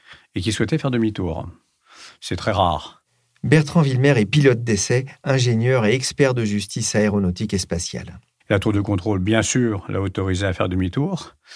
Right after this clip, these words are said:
Speaker 1: Et à l'issue de ce demi-tour, il y a eu une perte d'écho radar, une perte de communication, euh, et l'appareil n'a plus jamais répondu.
Speaker 2: Dès le décollage, les contrôleurs aériens se rendent compte qu'il y a un problème.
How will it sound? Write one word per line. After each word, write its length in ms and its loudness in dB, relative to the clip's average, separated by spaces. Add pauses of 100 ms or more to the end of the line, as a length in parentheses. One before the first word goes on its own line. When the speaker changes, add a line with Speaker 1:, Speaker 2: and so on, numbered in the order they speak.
(340)
Speaker 1:
Et 420 0
à 80 2
l'issue 240 0
de 60 -8
ce 100 -6
demi-tour, 600 -2
il 100 -6
y 40 -4
a 60 -2
eu 80 -2
une 100 -2
perte 300 -2
d'écho 180 -4
radar, 320 -2
une 100 -6
perte 200 -2
de 80 -4
communication, 720 -4 (500)
euh, 380 -2 (100)
et 80 -6
l'appareil 380 0
n'a 100 -2
plus 120 -6
jamais 180 -4
répondu. 560 -8 (160)
Speaker 2:
Dès 180 4
le 140 2
décollage, 480 2
les 80 -2
contrôleurs 520 -2
aériens 400 0
se 140 -6
rendent 260 -2
compte 240 -8
qu'il 200 -6
y 80 -2
a 40 -2
un 60 -4
problème. 480 -6